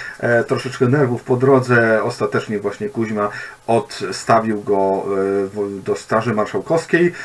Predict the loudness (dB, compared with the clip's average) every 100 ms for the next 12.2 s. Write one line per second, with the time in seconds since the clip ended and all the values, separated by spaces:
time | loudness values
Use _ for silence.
0 | -16 -10 -2 0 2 0 0 -4 -2 0
1 | 0 -4 -2 -2 0 0 0 0 0 0
2 | 0 -4 -4 2 2 2 -6 -4 -4 -2
3 | -2 -2 -2 -4 -2 -2 -4 -2 -2 0
4 | -2 0 -2 -4 -10 -10 -8 2 2 2
5 | 2 2 4 2 4 2 0 -2 -4 -8
6 | -10 -8 -8 -10 -16 -20 -20 -20 -20 -20
7 | -14 -2 -2 -2 -4 -4 0 -2 2 0
8 | 0 -4 -4 -2 -2 -2 4 4 4 -2
9 | 0 4 4 4 2 2 0 0 -2 -4
10 | -6 -6 -4 2 2 0 -2 4 4 2
11 | -6 -4 -4 -8 -18 -20 -8 0 0 0
12 | -4